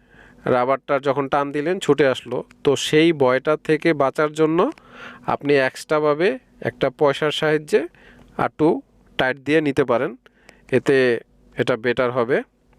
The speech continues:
তারপরে আলাদাভাবে একটু টেনে দেখবেন যে রাবারটা ছুটে আসতেছে কি না। তো এটা খুব ইজি রাবার সেট করা, আপনারা দেখতেছেন যে আমি খুব ইজিভাবে রাবারটা সেট করে ফেললাম।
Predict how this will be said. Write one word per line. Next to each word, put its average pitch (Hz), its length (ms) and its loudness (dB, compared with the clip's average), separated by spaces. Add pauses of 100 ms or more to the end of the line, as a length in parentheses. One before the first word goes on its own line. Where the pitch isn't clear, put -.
(260)
তারপরে 139 320 0
আলাদাভাবে 139 580 0
একটু 165 180 -2
টেনে 156 320 2
দেখবেন 131 440 0 (480)
যে 123 140 2
রাবারটা 123 480 -2
ছুটে 143 280 0
আসতেছে 135 440 -4
কি 113 120 -2
না। 104 180 -6 (640)
তো 156 80 4
এটা 170 140 2
খুব 202 240 -2
ইজি 233 400 0
রাবার 139 300 2
সেট - 280 -4
করা, 156 400 -2
আপনারা 135 320 -2
দেখতেছেন 147 580 -2
যে 131 120 2
আমি 123 200 -2
খুব 123 180 -6
ইজিভাবে 127 460 2
রাবারটা 117 340 -2
সেট 143 240 -2
করে 147 220 2
ফেললাম। 151 380 -2